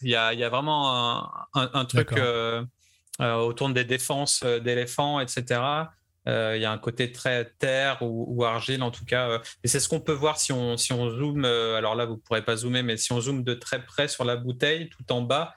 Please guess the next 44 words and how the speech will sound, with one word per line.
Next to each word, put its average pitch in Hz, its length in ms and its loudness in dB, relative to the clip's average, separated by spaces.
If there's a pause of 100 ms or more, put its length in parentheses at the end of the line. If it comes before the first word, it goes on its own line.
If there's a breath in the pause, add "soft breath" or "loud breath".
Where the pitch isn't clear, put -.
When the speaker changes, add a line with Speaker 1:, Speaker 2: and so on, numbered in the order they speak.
Speaker 2:
Mhm. 123 380 2
Speaker 1:
euh, 113 460 2
en 107 100 -2
fait, 156 220 0
c'est, 110 760 0
c'est - 160 -2
vraiment 123 260 0
des, 113 220 0
des 110 420 -4
éléphants 127 540 -2
qui 123 160 -14
sont, 113 320 -4
euh, 107 100 -2 (1200)
qui 123 80 -2
sont 117 100 4
Speaker 2:
Ok, 117 120 2
je 117 60 4
vois. 110 80 4 (160)
Speaker 1:
représentés, 120 280 0 (520)
euh, 107 340 -2
juste 123 260 -2
en 131 60 2
dessous 123 220 -2
de 113 340 0
Bu 117 100 0
Barrueta, 113 520 2
là, 113 80 4
Speaker 2:
Ouais. 104 180 2 (960 loud breath)
Speaker 1:
et, - 80 0
et, 113 400 2
et 139 40 0
voilà, 135 200 2
donc 123 220 -4
il - 20 2
y 131 40 4
a, 123 60 2
il 123 80 -4
y 127 60 2
a 127 180 2
un, 117 440 0
un 113 140 2
côté, 120 420 0
euh, 104 580 -2
voilà, - 300 -4